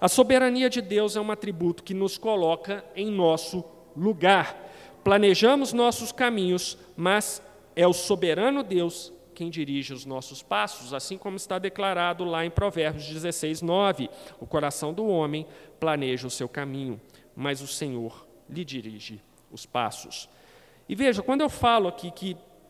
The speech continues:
a soberania é um atributo que nos coloca em nosso devido lugar, né, a ideia dos irmãos pode ser assim: "Ah, mas você tem pouco apreço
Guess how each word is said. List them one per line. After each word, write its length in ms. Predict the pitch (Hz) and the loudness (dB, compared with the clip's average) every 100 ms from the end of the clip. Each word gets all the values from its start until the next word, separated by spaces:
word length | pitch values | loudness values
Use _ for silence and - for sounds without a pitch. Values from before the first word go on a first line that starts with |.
| _ _ _ _ _ _ _ _ _ - - | _ _ _ _ _ _ _ _ _ -14 -10
a 60 | |
soberania 560 | - 202 196 208 190 226 | 0 2 2 0 0 0
é 40 | |
um 60 | 233 | -2
atributo 580 | 220 208 160 202 208 - | -2 -6 -6 -4 -4 -6
que 120 | 185 | -12
nos 200 | 170 170 | -12 -10
coloca 520 | 185 160 160 185 180 | -4 -2 0 -2 -2
em 40 | 160 | -6
nosso 300 | 165 160 147 | -6 -8 -8
devido 420 | 156 139 160 151 | -8 -6 -8 -8
lugar, 440 | 131 117 156 180 | -10 -8 -8 -8
né, 80 | 170 | -10
a 80 | 190 | -10
ideia 260 | 180 214 | -6 -6
dos 160 | 214 208 | -6 -8
irmãos 320 | 185 165 190 | -8 -8 -10
pode 300 | - 208 208 | -6 -8 -8
ser 140 | - 202 | -12 -12
assim: 300 | - 185 - - - - _ - | -12 -16 -16 -20 -20 -20 _ -18
"Ah, 100 | 202 | -16
mas 160 | 196 185 | -12 -12
você 220 | 202 214 | -10 -8
tem 160 | 226 | -8
pouco 800 | 214 - 190 254 262 - 165 123 - - - - | -12 -2 2 2 0 -4 -6 -6 -10 -20 -20 -10
apreço 960 | - - - 202 247 - - 139 110 | -10 -4 -2 0 0 -2 -6 -10 -10